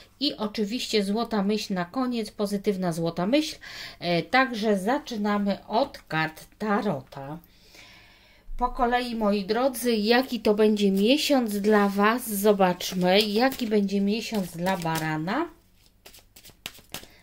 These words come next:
Zobaczmy, co będzie się działo. U barana, kochani, będzie dużo obaw związanych ze sprawami rodzinnymi.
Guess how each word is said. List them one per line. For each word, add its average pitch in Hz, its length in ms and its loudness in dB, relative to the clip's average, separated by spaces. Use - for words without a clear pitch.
Zobaczmy, 180 600 -6
co 214 360 -4
będzie 180 580 -4
się 160 340 -6
działo. 151 640 -2
U 226 100 -16
barana, 262 500 -2
kochani, 262 460 0
będzie 220 360 2
dużo 233 480 0
obaw 170 640 2
związanych 190 880 2
ze 175 140 2
sprawami 180 760 2
rodzinnymi. 165 960 2